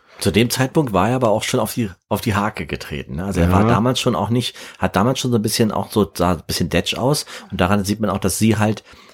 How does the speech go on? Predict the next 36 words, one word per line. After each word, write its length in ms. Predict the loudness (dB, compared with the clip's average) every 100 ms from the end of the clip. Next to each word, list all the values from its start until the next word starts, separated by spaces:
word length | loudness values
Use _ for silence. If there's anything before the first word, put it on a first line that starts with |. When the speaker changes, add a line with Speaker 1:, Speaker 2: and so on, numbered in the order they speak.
| -4
Speaker 1:
ja, 100 | -2
vielleicht 240 | -2 -4
auch 80 | -2
so 120 | -2
das, 220 | -2 -4 -8
einfach 180 | -4
das 120 | -4 -2
Gute 220 | -2 0
in 80 | -2
ihm 160 | -4
gesehen 340 | -8 -8 -12 -12
hat, 140 | -4
so 80 | 2
Speaker 2:
Ja, 140 | 4
Speaker 1:
sozusagen. 160 | 6 6
Speaker 2:
das, 160 | 4 4
der 160 | 4
Unfall 240 | 4 2 0
passierte 420 | 0 2 2 4
ja 160 | 2 2
in, 300 | 0 -4 -4
während 340 | 0 0 0
die 340 | 0 0 -2 -8
diese 420 | -10 -6 -4 -2
Beziehung 480 | -4 0 0 2 0
hatten 260 | 0 0
da 180 | 0 0
von, 200 | 2 2
Speaker 1:
Mhm. 60 | 2
Speaker 2:
von 280 | -2 -4 -2
einem 320 | 0 2 2
Jahr 340 | 0 0 0
war 100 | -2
das 220 | -4 -2
nur, 160 | 0 0
Speaker 1:
Mhm. 180 | 0